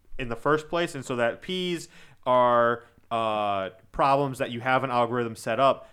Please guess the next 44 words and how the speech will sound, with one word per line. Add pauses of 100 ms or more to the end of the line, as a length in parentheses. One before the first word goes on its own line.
(120)
where
you
just
get
straight
to
the
answer
and
you
avoid
that
situation.
And
N
Ps
are
problems
that
don't
have
an
algorithm
to
solve
them. (280)
Therefore, (220)
they
go
through
that (320)
thing
of
trying
to
find
the
answer
by
going
through
every
possible
answer,